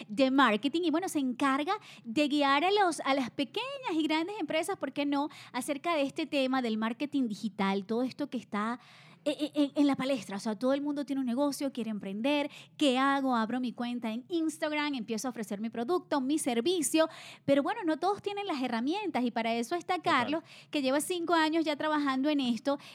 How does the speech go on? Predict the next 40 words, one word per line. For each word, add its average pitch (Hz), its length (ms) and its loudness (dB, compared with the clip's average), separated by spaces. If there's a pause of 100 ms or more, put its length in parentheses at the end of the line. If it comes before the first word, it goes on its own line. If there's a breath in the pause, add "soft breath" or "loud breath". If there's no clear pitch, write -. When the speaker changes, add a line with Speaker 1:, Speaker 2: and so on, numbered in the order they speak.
Speaker 1:
Él 196 120 -4
es 208 80 -4
de 285 120 -2
Colombia, 311 420 0
porque 208 220 -4
ya 175 100 -2
notaron 226 320 0
su 294 140 0
acento, 208 500 2
¿no? 226 160 0
Pero 208 180 0
acá 190 280 0
en 226 60 -4
los 262 120 -4
Estados 285 340 0
Speaker 2:
<laughs> 339 60 0
Speaker 1:
Unidos 320 260 4
dijo, 349 220 6
"Bueno, 294 340 2
voy 302 120 2
a 381 60 6
hacer 403 180 4
algo 403 200 4
diferente 381 560 0 (320 loud breath)
y 269 100 -2
voy 247 100 2
a - 20 -2
estudiar 208 320 0
marketing". 160 560 -4 (300)
¿Qué, 240 240 0 (240 loud breath)
cómo 359 220 4
Speaker 2:
Total. - 40 -6
Speaker 1:
fue 381 380 6
eso, 320 220 2
Carlos? 277 320 2
¿Cómo 277 200 -4
fue 320 220 2
eso 339 180 -4
que 302 100 -4
decidiste 247 600 0